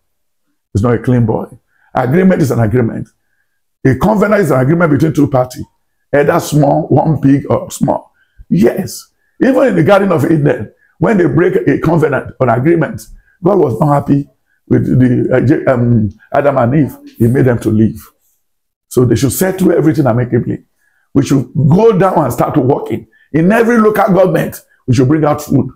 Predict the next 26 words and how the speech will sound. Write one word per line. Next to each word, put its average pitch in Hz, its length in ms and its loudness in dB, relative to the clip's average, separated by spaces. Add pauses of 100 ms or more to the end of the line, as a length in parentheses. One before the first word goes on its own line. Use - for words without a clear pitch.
(540)
Bring 254 260 2
food 208 300 -2
for 147 100 0
the 147 100 2
people 196 260 0
living 175 220 0
around 156 220 0
the 156 80 2
place. - 600 -2 (400)
We - 100 2
don't 285 260 2
need 247 180 0
to 175 100 2
wait 175 220 2
for 143 140 0
Hausa 170 320 0
food 170 240 0
again. 135 540 -2 (340)
You 247 120 4
give 277 180 2
them 247 200 2
too 240 140 2
much, 208 400 0
too 247 140 0
much. 220 320 0
Uh, 151 400 0